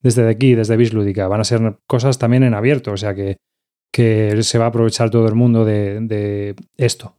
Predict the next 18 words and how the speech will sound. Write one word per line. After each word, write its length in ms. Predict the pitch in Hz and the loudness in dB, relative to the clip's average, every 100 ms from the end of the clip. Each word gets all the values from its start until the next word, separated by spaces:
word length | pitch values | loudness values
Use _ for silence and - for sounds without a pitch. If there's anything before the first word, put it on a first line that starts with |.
| _ _ _ - | _ _ _ -6
Aparte 420 | - 120 143 156 | -4 -2 0 2
de 80 | 160 | 2
eso, 460 | 170 175 180 196 - | 2 2 2 2 -2
también 240 | 117 127 | 0 2
hemos 140 | 135 139 | 4 2
superado 320 | 139 147 156 | 2 4 4
los 180 | 131 - | 2 0
tres 300 | 123 110 127 | -2 2 4
mil 380 | 151 151 165 - _ _ _ _ _ 139 | 4 2 -2 -12 _ _ _ _ _ 0
oyentes, 760 | 123 143 143 147 151 - - | 4 4 4 2 2 0 -4
o 80 | 143 | 0
sea, 160 | 131 117 | 2 2
los 100 | 110 | 0
tres 120 | 117 | 0
mil 100 | 135 | 2
seguidores 460 | 147 131 131 143 127 | 4 4 4 2 2
en 280 | 117 104 | 0 -2
Twitter, 400 | 98 147 151 180 | 0 0 2 -2